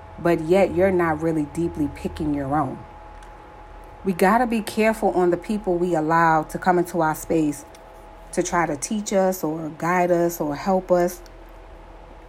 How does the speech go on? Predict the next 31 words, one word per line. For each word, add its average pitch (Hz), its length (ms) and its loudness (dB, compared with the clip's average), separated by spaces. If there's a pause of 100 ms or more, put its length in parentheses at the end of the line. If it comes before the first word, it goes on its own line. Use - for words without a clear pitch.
(160)
and 170 140 4
they're 180 120 4
not 175 200 2
doing 160 280 2
the 151 80 -2
same 147 320 -2
thing. 139 280 -10 (560)
It's 190 180 4
just 214 260 -2
like, 180 300 4 (1040)
you 185 140 4
know, 160 380 4 (180)
preaching. 233 520 -4 (1200)
If 180 140 2
you're 254 120 0
gonna 220 160 2
preach 240 300 -2
a 220 60 2
word, 165 440 4
you 190 120 0
better 196 200 4
be 175 180 6
able 170 100 2
to 160 60 -2
preach 180 300 -2
that 156 140 0
word 151 240 -2
back 147 180 -4
to 165 120 -4
yourself. 147 560 -6 (1400)
Period. - 420 2